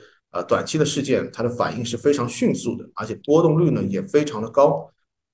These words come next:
然后提到它为什么会出现溢价，其实这也和您提到的二零二零年三四月份，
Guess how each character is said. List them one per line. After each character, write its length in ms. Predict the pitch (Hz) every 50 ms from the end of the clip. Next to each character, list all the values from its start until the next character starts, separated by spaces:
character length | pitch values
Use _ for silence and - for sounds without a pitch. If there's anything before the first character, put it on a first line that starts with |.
| _ _
然 100 | - 151
后 140 | 185 226 196
提 100 | - -
到 160 | 160 190 175
它 140 | 156 156 175 185
为 160 | 208 240 196
什 80 | - 123
么 40 | 120
会 80 | 151 156
出 80 | 156
现 240 | 160 156 156 156 -
溢 140 | - - -
价， 220 | - 135 101 87
其 180 | - - 117 120
实 160 | 120 131 127
这 200 | 127 147 151 131
也 120 | 117 101
和 240 | 90 - - 107 110
您 160 | 110 113 113
提 160 | 113 - - 107
到 140 | 113 117
的 80 | 104 -
二 160 | 135 139 120
零 120 | 113 113 131
二 80 | 131
零 160 | 117 110 113
年 320 | 120 113 104 98 98 104 110
三 320 | - - - - 131 135
四 140 | 135 - 131
月 100 | 123 113 104
份， 200 | - 104 104